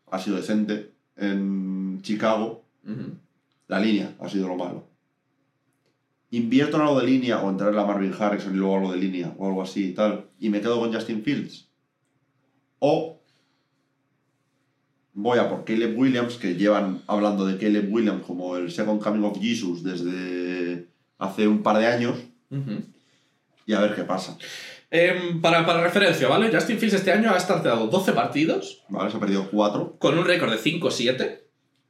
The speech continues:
Speaker 1: Ok.
Speaker 2: ¿Vale? Eh, ha completado doscientos dieciséis pases.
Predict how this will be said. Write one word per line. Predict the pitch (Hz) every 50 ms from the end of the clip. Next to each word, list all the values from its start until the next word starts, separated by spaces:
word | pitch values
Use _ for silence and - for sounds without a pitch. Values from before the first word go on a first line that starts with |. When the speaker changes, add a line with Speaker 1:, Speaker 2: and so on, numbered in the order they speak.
| _ _ _ _ _ _ _ _ _ _ - - - _ -
Speaker 1:
Ok. | - - - 92 92 - - - _ _ _ - 139
Speaker 2:
¿Vale? | 151 131 113 - - - - - - - - - - - _ -
Eh, | 170 170 170 170
ha | 175 -
completado | - 254 190 220 214 202 190 135
doscientos | 135 131 - - - 196 196 196 190
dieciséis | 202 190 - 170 165 - 180 175 170
pases. | - 185 170 233 - 285 311 403 427 - - - -